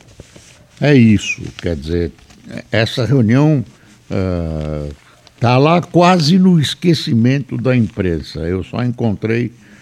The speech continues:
essa menção, pelo menos em destaque, no Valor.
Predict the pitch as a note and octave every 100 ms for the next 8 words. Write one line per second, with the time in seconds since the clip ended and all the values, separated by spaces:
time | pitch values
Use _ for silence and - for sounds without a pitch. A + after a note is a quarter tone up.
0 | _ _ G2+ G#2 B2 A2 G#2 F#2+ - A#2
1 | B2+ B2+ - - _ C3+ A#2+ A2 G#2 G#2
2 | E2 G2+ A2 - - - A#2 A#2 - A2
3 | - - - - _ A2 A#2 A2+ A2 F#2+
4 | D#2+ E2